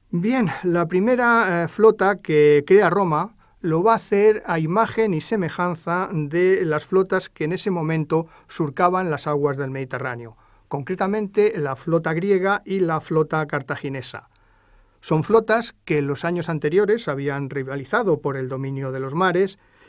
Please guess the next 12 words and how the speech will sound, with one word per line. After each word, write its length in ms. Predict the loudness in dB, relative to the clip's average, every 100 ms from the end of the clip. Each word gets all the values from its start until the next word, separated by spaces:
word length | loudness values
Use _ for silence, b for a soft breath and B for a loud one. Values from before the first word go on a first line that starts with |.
| b
y 120 | 0
que 120 | 2
se 140 | 2 2
van 240 | 4 2
a 100 | 2
enfrentar 680 | -2 -2 -6 -6 0 2 2
en 220 | -4 -6
varias 280 | -6 -6 -6
guerras 400 | -2 -2 -2 -4
para 260 | -4 -4 -2
proteger 440 | 0 0 0 -2
fundamentalmente 960 | -2 -6 -6 -4 -4 -2 -4 -2 -2